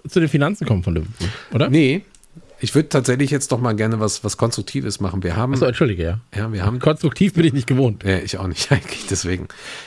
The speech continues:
Speaker 2: Ähm, wir haben ein paar Fragen bekommen und da fand ich ein, zwei Ansätze ganz, ganz, ganz spannend, wie, wie man
Speaker 1: Ich werde sie, ich werde sie beantworten.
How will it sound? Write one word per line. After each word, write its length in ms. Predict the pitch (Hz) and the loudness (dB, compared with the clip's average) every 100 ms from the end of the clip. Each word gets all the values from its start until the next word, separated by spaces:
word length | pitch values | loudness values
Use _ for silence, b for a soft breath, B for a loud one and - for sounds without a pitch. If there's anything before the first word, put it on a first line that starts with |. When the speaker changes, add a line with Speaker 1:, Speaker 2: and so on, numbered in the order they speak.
| B | B
Speaker 2:
Ähm, 260 | - 101 98 | 0 2 4
wir 80 | 98 | 2
haben 100 | 135 | 2
ein 60 | |
paar 100 | 131 | 0
Fragen 400 | 113 - 117 202 | -2 2 2 2
bekommen 420 | 104 - 87 98 165 _ _ _ _ _ _ _ - - _ | 0 0 -2 -2 -6 _ _ _ _ _ _ _ -20 -20 _
und 280 | - 98 92 | -2 -2 -2
da 80 | 90 | -2
fand 200 | 117 113 | 0 0
ich 120 | - 92 - | -2 -8 -6
ein, 160 | 107 | -6
zwei 200 | 101 107 | -4 -4
Ansätze 340 | 92 113 107 104 | -2 -2 -2 -2
ganz, 180 | 95 90 | -4 -4
ganz, 200 | 92 - | -6 -6
ganz 140 | 92 | -8
spannend, 340 | - 110 107 95 | -4 -4 -2 -2
wie, 140 | 110 - | -4 -4
wie 120 | 101 | -6
man 180 | 113 107 | -2 2
Speaker 1:
Ich 60 | 117 | 4
werde 180 | 196 190 | 4 4
sie, 140 | 190 | 2
ich 200 | 190 175 | 2 2
werde 160 | 196 165 | 2 2
sie 120 | 165 | 2
beantworten. 420 | 139 104 92 107 | 2 2 0 -2